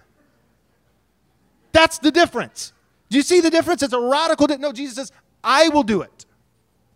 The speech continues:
I will do it." Student loan forgiveness is not, "Hey, we will assume this debt and take it as our own." No, it's, "Hey,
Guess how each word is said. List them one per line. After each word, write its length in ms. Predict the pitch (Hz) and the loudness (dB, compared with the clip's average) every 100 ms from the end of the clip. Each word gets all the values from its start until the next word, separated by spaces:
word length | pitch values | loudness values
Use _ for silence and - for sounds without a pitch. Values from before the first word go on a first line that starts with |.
| - | -2
I 180 | 269 | 4
will 160 | 339 302 | 6 4
do 180 | 233 147 | 2 -2
it." 240 | - - _ _ _ _ _ _ _ _ _ _ | -6 -20 _ _ _ _ _ _ _ _ _ _
Student 360 | - - 330 254 | -2 4 6 6
loan 180 | 294 339 | 4 4
forgiveness 460 | 277 240 247 247 | -2 -4 -4 -4
is 120 | 240 | -4
not, 220 | 247 254 - _ - | -2 -2 -4 _ -2
"Hey, 220 | 277 196 | 0 0
we 340 | 175 220 311 | -4 4 6
will 180 | 294 277 | 6 4
assume 380 | 262 - 269 247 | 0 -4 -6 -2
this 180 | 240 208 | -2 0
debt 440 | 208 175 - - _ _ _ _ - | -2 -2 -8 -20 _ _ _ _ -10
and 140 | 202 | -4
take 240 | - 226 208 | 0 0 0
it 80 | |
as 160 | 185 165 | 0 2
our 140 | 160 | 2
own." 240 | 151 107 - _ _ _ _ _ - | 2 -4 -12 _ _ _ _ _ 0
No, 120 | 220 | 2
it's, 120 | - - _ - | 0 -8 _ -2
"Hey, 260 | 285 214 | 0 0